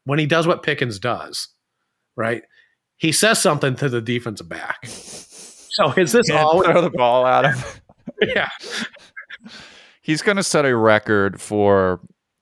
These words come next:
Speaker 2: unsportsmanlike conduct this
Speaker 1: Yeah.
Speaker 2: year. I, I really, I see it coming. And the other thing, he's a physical player. Like, when he's blocking, he practically tackles the guy.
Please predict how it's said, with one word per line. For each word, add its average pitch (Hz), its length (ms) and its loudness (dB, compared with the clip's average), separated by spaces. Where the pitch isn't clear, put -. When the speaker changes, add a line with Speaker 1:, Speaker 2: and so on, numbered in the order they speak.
Speaker 2:
unsportsmanlike 117 680 -2
conduct 98 560 -2
this 117 200 -4
Speaker 1:
Yeah. 202 180 4
Speaker 2:
year. - 100 0
I, 131 160 2
I 117 120 2
really, 139 420 4
I 123 200 2
see 139 280 -4
it 131 120 -4
coming. 135 300 0
And 147 180 2
the 151 60 4
other 202 220 4
thing, 139 360 -2
he's 202 180 -2
a 381 60 -4
physical 127 500 -2
player. 120 360 2
Like, 107 180 -2
when 120 100 -6
he's 175 160 -4
blocking, 117 680 -2
he 117 200 -10
practically 113 640 -2
tackles 107 460 -2
the 107 100 -4
guy. 104 480 2